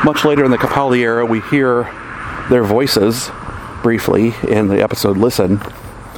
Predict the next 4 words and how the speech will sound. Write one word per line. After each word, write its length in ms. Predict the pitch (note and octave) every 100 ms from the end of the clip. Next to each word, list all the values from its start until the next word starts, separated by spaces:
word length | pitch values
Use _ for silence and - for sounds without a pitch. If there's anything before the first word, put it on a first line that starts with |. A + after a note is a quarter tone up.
| - - - -
um, 400 | G#2 G2+ F#2+ G#2
during 320 | A2 G#2 F#2
a 140 | F#2+ F#2 - - - - - - - - - - - -
little 200 | A#2+ A2